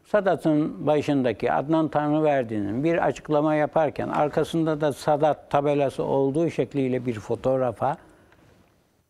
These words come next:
bu katilin fotoğrafını pike etmiş, öyle bir bakış açısı vermiş ki ben bile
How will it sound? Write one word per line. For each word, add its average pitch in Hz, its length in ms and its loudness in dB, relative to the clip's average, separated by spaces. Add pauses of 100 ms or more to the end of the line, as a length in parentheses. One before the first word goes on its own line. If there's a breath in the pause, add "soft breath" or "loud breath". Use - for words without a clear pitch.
(120)
bu 185 360 4
katilin 156 680 2 (200)
fotoğrafını 151 720 2
pike 196 320 0
etmiş, 135 540 -2 (100)
öyle 190 440 2
bir 151 280 2 (260)
bakış 139 360 0
açısı 135 380 -2
vermiş 165 420 -2
ki 156 160 -4
ben 220 240 0
bile 147 320 0